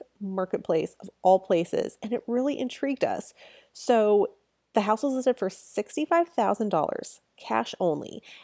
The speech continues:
and it appeared to be some kind of foreclosure or mortgage issue. I couldn't really tell on the Facebook listing,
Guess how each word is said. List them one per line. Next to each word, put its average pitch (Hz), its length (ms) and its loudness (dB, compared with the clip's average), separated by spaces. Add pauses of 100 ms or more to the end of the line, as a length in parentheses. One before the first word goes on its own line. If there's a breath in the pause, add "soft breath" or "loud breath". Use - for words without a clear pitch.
(120 loud breath)
and 226 100 0
it 233 80 2
appeared 349 380 -2
to - 60 -20
be 427 120 2
some 240 220 0
kind 220 160 -2
of 165 80 -4
foreclosure 277 960 0
or 185 160 -4
mortgage 226 440 -2
issue. 233 380 -2
I 208 60 -2
couldn't 359 400 -4
really 370 240 -2
tell 185 520 -2
on 180 100 -2
the 160 60 -4
Facebook - 380 -6
listing, 302 380 -4